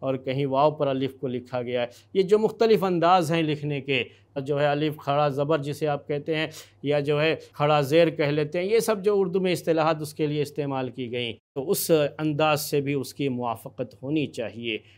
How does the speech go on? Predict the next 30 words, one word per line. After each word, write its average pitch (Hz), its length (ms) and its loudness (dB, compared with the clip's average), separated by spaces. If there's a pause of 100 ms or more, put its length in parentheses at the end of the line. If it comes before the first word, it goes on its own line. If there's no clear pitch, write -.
(160)
और 135 260 -2 (100)
आखिरी 131 400 -2
ज़ाब्ता 127 460 -2
ये 117 320 -4
है 110 180 -6 (380)
कि 123 100 -6
वो 127 160 -2 (120)
क़िरात 123 520 0 (180)
सही 165 460 -2
सनद 123 320 -8
से - 280 -10
साबित 107 480 -10 (100)
होना 95 240 -20
चाहिए, - 420 -20 (480)
तवातुर 165 520 4
से 190 180 -2
वो 185 160 -2
चीज़ 185 300 -6
साबित 160 480 -2
होनी 123 220 -6
चाहिए। 101 300 -18 (380)
अगर 156 260 2
ये 190 220 2
चीज़ 208 280 -4
साबित 190 420 0
नहीं 190 300 2
है 170 140 4
तवातुर 143 500 -2
के 107 180 -14
साथ, 98 200 -18